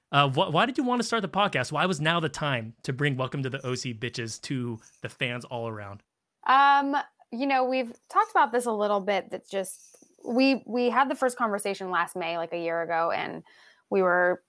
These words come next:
Speaker 2: full-blown pandemic at home, and this idea came to me, and it sounded like a lot of fun. Um, something to do that was light and just felt happy, and I asked Melinda if she would, like,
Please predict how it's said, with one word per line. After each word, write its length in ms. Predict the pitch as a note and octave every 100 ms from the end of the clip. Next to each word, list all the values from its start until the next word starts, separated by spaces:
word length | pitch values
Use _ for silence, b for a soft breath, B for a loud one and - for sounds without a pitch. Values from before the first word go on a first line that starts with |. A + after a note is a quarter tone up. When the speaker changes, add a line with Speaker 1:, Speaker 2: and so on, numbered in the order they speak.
| _ -
Speaker 2:
full-blown 720 | - B3+ A#3 B3+ B3 A#3+ A#3+
pandemic 600 | - F#3 F#3 A3+ A3+ A3+
at 100 | E3+
home, 640 | - A3+ A3+ A3 G#3+ G#3+
and 640 | G#3+ F3+ F3 F3 F3 F3 E3+
this 240 | - F#3 - -
idea 360 | G3 G3+ G#3
came 340 | G3+ - A3 A3
to 100 | A3
me, 320 | G#3 G3+ G3
and 140 | F#3+
it 120 | G3 -
sounded 320 | B3 E4 -
like 140 | D4+
a 60 | D4
lot 180 | C4 A3
of 80 |
fun. 460 | - F3 D3+ - G3 b b b b -
Um, 460 | G3 F#3 F#3 F3+ - -
something 360 | - A#3 B3 A#3
to 80 | A3
do 640 | F3+ G#3 G#3+ G3+ G3+ G3 -
that 300 | F#3 F#3 E3+
was 140 | F3+
light 540 | F3+ F3 B3 B3+ C#3 - - -
and 360 | F3 E3 E3
just 240 | D#3+ D#3 -
felt 180 | D#3 -
happy, 540 | - A#3+ A#3 A#3 A3
and 380 | - F3 E3+ E3
I 60 | F3
asked 280 | D#3+ E3+
Melinda 540 | F#3 F#3+ G3 B3+ B3 A3
if 80 | G3+
she 180 | G3
would, 240 | F3+ F3+ E3
like, 180 | E3